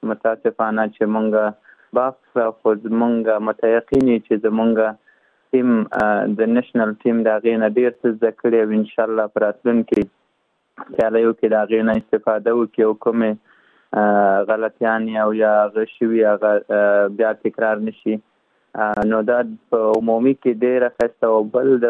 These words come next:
آ، نوي راغلو افغانانو ورونو دپاره چې کوم په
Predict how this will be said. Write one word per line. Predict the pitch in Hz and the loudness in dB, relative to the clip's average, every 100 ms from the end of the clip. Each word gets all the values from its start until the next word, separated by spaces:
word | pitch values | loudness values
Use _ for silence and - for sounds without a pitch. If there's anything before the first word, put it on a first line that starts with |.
| 110 - | 0 0
آ، | 107 107 104 117 | -2 0 0 -2
نوي | 127 131 143 135 131 120 | -2 0 2 4 4 2
راغلو | 117 113 117 139 131 | 0 -2 -2 0 0
افغانانو | 123 123 117 123 127 123 120 117 | 0 -2 -2 -2 -2 -4 -4 -8
ورونو | 123 139 120 | -6 -4 -2
دپاره | 117 - 117 117 113 | -2 -2 -2 0 -2
چې | - 110 | -4 -6
کوم | - 117 113 107 113 107 107 - | -4 -4 -4 -6 -4 -4 -6 -2
په | 107 | 0